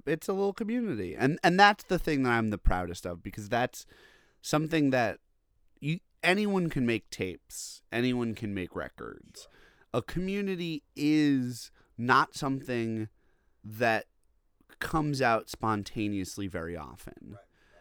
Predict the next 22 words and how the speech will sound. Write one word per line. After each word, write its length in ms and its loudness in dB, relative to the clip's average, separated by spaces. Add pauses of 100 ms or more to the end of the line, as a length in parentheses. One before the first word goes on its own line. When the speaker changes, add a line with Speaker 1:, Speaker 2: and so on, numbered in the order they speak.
(180)
Speaker 1:
It 120 4
is, 320 2
it, 240 -2
it, 240 -2
it's 220 -4
tough 260 -2
because 260 -4
I 60 2
think 300 -6
people 340 -2
often 540 -4
want 300 -2
it 180 -6 (260)
and 100 -10
don't 220 -2
realize 600 -2
that 160 -14
someone 300 -4
has 180 -6
to 100 -12
create 440 -8
it 200 -6